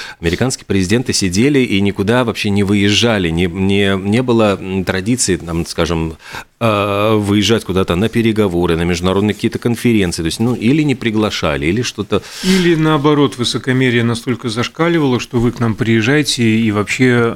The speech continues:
Speaker 2: никакого мира вне Америки
Speaker 1: Не
Speaker 2: не
Speaker 1: существует.
Speaker 2: существует. Да.
Speaker 1: Ну, ты знаешь, вот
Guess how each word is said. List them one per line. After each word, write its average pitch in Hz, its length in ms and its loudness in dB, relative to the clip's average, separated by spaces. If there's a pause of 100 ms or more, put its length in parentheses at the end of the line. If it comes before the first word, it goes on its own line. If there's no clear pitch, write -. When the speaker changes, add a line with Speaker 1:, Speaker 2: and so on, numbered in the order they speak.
Speaker 2:
никакого 113 460 0
мира 113 320 2
вне 104 240 0
Америки 104 480 0 (180)
Speaker 1:
Не 95 200 2
Speaker 2:
не 123 80 4
Speaker 1:
существует. 123 840 2
Speaker 2:
существует. - 40 -
Да. 104 480 -2
Speaker 1:
Ну, 117 220 2
ты 120 160 -2
знаешь, 110 240 -2
вот 95 140 -4